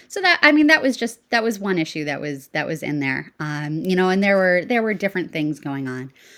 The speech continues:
Um, so the comment period for the second curriculum ended this fall, but it, happening at the same time,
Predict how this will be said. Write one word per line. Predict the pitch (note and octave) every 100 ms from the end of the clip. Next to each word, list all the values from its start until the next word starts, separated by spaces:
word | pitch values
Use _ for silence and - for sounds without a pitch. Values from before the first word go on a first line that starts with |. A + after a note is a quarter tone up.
| - _ -
Um, | D#3 D3 D3 C#3+ C#3 - _ _
so | - - F#3 E3+ E3 - _ _ _ _
the | F#3
comment | G3+ - A#3 B3 A#3+
period | A3+ G#3 F#3+ F3+ E3+ - _ _ _
for | - - F3+ E3 D#3+ D#3 D#3 D3 C#3+ -
the | D#3+ D#3
second | - G#3+ A3+
curriculum | A3 F3+ E3+ D#3+ D#3+ -
ended | D3 D3+
this | D3 -
fall, | - A#2+ A2+ G3 _ - - _ _ _ _ _ _
but | - B3+
it, | -
happening | - - D4+ D#4+ D#4+ C#4+
at | C4+
the | G#3
same | - - A#3 A3+ G#3+
time, | - B3 C4 F3 C3 -